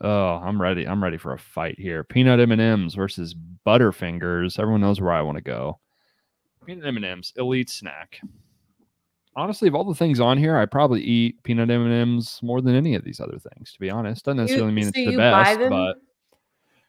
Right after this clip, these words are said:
Speaker 2: You buy
Speaker 1: um,
Speaker 2: these?
Speaker 1: If I'm gonna buy candy, I would, I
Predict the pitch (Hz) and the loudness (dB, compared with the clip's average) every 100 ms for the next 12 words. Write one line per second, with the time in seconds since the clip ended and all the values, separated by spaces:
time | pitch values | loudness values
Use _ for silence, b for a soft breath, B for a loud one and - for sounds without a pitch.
0 | _ - 156 160 160 160 202 208 - - | _ -2 2 4 4 2 -2 -8 -14 -20
1 | _ _ - - 226 277 107 92 98 110 | _ _ -14 -6 -2 0 0 0 0 -2
2 | - 101 107 123 151 175 175 _ - 131 | -4 -4 -2 -2 -2 -4 -10 _ -10 -6
3 | 131 127 _ 160 | -4 -6 _ -14